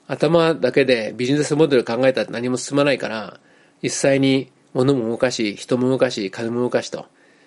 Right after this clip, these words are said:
体を動かさないとですね、やっぱりなんか物事は多分成功しないと思いますよ。えー、だからデジタルだけやったって全然ダメでね、アナログの世界も相当詳しくないとですね、多分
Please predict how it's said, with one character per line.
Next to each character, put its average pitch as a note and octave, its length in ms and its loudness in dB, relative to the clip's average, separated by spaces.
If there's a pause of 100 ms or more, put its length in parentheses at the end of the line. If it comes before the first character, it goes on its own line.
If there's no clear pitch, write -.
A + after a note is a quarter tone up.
(160)
体 D#3+ 280 2
を E3 40 2
動 E3 80 0
か F3 80 4
さ F3 120 2
な B2 80 0
い G#2 60 -6
と - 80 -10
で - 80 -8
す - 120 -12
ね、 G#2 240 -10 (440)
や B2+ 120 -2
っ - 60 -8
ぱ C#3+ 120 4
り A2 280 -2
な B2 120 -4
ん A#2+ 40 -4
か A2 340 -6
物 B2+ 220 0
事 B2+ 200 2
は F#2+ 200 0
多 B2+ 100 -2
分 G#2+ 240 -8
成 C3+ 160 0
功 B2+ 180 2
し C3+ 100 -4
な C3+ 80 4
い C3+ 60 2
と C3 80 0
思 A2 100 -4
い A2 40 -4
ま A2+ 100 -6
す A2 100 -8
よ。 A2 120 -6 (1000)
え - 440 -12
ー、 - 40 -12
だ C3 80 0
か B2+ 80 0
ら A2+ 120 0 (100)
デ C#3+ 180 2
ジ D#3 80 -2
タ C#3 60 4
ル A#2 80 0
だ B2 100 2
け B2 80 2
や A#2+ 60 2
っ - 40 -10
た C3 100 4
っ - 20 4
て A#2 160 -4
全 C3 180 -2
然 C3 140 2
ダ B2+ 120 4
メ C3+ 100 4
で G#2+ 80 0
ね、 C3 280 -2 (440)
ア B2 140 -4
ナ C#3+ 120 4
ロ D#3 80 4
グ D#3 60 6
の D#3 100 2
世 D#3 140 2
界 B2+ 180 0
も A2+ 80 -6
相 C3+ 200 2
当 C#3 200 4
詳 D3 200 4
し - 80 -8
く A2 80 -8
な G#2 120 -2
い G#2+ 60 -4
と G2 100 -6
で F2+ 80 -6
す - 120 -12
ね、 G#2 180 -6
多 B2+ 160 -4
分 G#2+ 300 -8